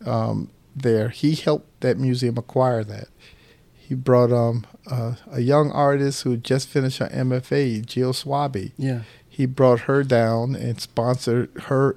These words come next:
Speaker 1: exhibition at the Museum of Fine Arts. And it's people like that that are so far few between that, that, you know,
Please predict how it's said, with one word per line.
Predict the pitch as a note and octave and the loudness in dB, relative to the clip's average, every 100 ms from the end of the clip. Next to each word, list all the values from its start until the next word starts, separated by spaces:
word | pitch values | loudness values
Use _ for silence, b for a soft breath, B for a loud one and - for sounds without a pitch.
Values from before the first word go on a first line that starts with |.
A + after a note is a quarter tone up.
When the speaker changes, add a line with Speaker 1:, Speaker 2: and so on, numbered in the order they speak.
| - | -4
Speaker 1:
exhibition | - - A#2+ A#2 - A#2+ | -6 -4 -2 -2 -4 -4
at | A#2+ | -4
the | A#2 | -4
Museum | A#2+ A#2+ A#2 A2 | -6 -4 -4 -2
of | G#2+ | -4
Fine | - A2 A2+ | -4 -4 -2
Arts. | G#2+ G#2+ - - - B B B B - | -2 -4 -6 -12 -18 B B B B -2
And | B2+ B2 A#2+ A2 | 0 2 2 2
it's | C3+ C3 | -4 -4
people | - E3+ D#3 C3+ | -2 -2 2 2
like | C3 A#2+ - | 2 2 0
that | B2+ B2 - | 2 2 -2
that | A2+ A2+ | -6 -4
are | A2+ | -4
so | A2+ - C#3 | -6 -4 -4
far | - C3+ C3+ C#3 C#3 C#3 | -2 0 0 -2 -6 -14
few | - C3+ B2 - - - - | -4 -2 -2 -6 -20 -20 -18
between | C#3 A#2+ C#3 C3 A#2 A2 G#2 | -14 -8 -4 -2 -2 -4 -4
that, | - A#2 - - b b b b - | -4 -4 -6 -12 b b b b -4
that, | A#2+ A#2 - _ _ _ | -4 -4 -8 _ _ _
you | C3 | -4
know, | A#2+ A2+ A#2+ | -2 -4 -6